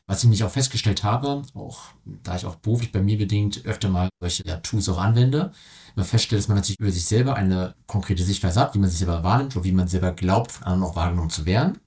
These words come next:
Und wenn man dann zum Beispiel mit, von Kollegen auch, mit denen man vielleicht auch gar nicht so viel zu tun halt hat, mal ihre Sichtweise gespiegelt bekommt, da haben wir in der Vergangenheit festgestellt, dass ein paar Dinge schon wie deckungsgleich sind, aber ein paar Dinge komplett anders. Als ich dann dachte, okay, krass, so wird es halt bei mir angenommen und so weiter. Also sei es im wirklich im Positiven,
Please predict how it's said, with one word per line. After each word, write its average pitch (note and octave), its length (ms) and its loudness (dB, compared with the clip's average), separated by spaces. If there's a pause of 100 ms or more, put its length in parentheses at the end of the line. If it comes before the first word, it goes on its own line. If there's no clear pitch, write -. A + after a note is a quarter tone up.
Und F2+ 100 0
wenn F2 80 4
man F#2+ 80 4
dann F#2+ 160 2
zum A#2 80 2
Beispiel G#2+ 200 2
mit, - 280 -4
von F#2 300 -2
Kollegen B2 340 0
auch, A#2+ 140 0
mit G2 240 0
denen F#2 100 -4
man F2+ 60 -2
vielleicht F#2 160 -2
auch E2+ 60 -2
gar G2 120 0
nicht G2 120 2
so A#2+ 120 0
viel D#3 160 -2
zu - 120 -6
tun C3+ 200 -4
halt B2+ 180 -4
hat, C#3 220 -4 (420)
mal E2+ 180 -4
ihre C#3+ 400 4
Sichtweise F#2 400 -2
gespiegelt G2 340 0
bekommt, B2+ 400 0
da - 0 -
haben - 320 -14
wir A2+ 60 2
in - 20 4
der G2+ 60 2
Vergangenheit G2 340 0
festgestellt, A#2+ 800 0
dass - 160 -4
ein - 40 -20
paar A#2 140 0
Dinge A2 160 2
schon G2+ 220 0
wie F#2 80 -4
deckungsgleich C#3+ 440 0
sind, B2+ 100 0
aber G2 80 0
ein - 40 -12
paar G#2 120 0
Dinge G#2+ 160 2
komplett G#2 260 0
anders. F#2+ 400 -2 (200)
Als F2+ 160 0
ich F#2 80 -4
dann F#2 100 2
dachte, G2 180 0
okay, G2+ 220 -4
krass, - 400 -4
so A2 260 0
wird B2 100 -2
es A#2 100 0
halt A2 100 0
bei G2 80 -2
mir F#2+ 160 0
angenommen B2+ 240 0
und D3 60 -6
so D3 80 -2
weiter. D3+ 160 -2
Also G2 200 -2
sei G#2+ 180 2
es A2+ 120 2
im G#2 80 -2
wirklich G2+ 160 -2
im F2+ 80 -4
Positiven, D#3+ 500 0